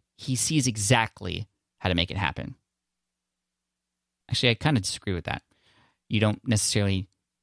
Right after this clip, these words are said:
know how to make it happen, but you are an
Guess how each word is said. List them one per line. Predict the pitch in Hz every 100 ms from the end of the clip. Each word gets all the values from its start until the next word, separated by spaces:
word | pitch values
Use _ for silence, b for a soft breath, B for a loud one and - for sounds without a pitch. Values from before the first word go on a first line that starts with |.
| -
know | 104 92
how | - 117
to | 107
make | 82 67
it |
happen, | 87 69 87 98 - _ _ _ -
but | 120 107 98 95 _ _ _
you | 107 107 113 107
are |
an | 101